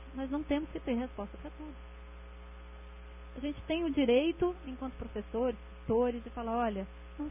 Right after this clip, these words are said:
sei, mas eu vou pesquisar também, com, junto com você. Traz o que você achar,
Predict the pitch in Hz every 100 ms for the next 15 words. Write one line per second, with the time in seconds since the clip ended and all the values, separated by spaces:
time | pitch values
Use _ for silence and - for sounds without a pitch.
0 | - 247 233 220 214 220 254 294 - 254
1 | 214 240 302 285 233 254 247 - 262 254
2 | 277 311 311 302 - 240 226 - - -
3 | 320 370 349 302 254 247 196 - 269 269